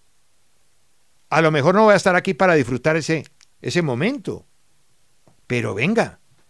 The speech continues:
tres partidos es que aquí, ese también es el problema, que vendemos mucho humo a través de los medios de comunicación. Aquí alguien hace un gol y es el non plus ultra.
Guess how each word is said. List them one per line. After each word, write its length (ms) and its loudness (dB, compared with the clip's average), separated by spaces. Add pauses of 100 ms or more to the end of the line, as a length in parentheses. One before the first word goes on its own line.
(200)
tres 220 -2
partidos 640 0 (600)
es 160 -6
que 100 2
aquí, 420 -4 (1200)
ese 360 4
también 320 -6
es 120 -10
el 100 -10
problema, 600 -10 (880)
que 140 0
vendemos 480 -2
mucho 300 2
humo 260 0
a 40 -6
través 240 -6
de 80 -4
los 120 -4
medios 240 -6
de 100 -8
comunicación. 680 -12 (680)
Aquí 260 -2
alguien 280 2
hace 180 0
un 160 0
gol 340 2 (360)
y 80 0
es 120 2
el 180 4
non 200 4
plus 260 -2
ultra. 520 -6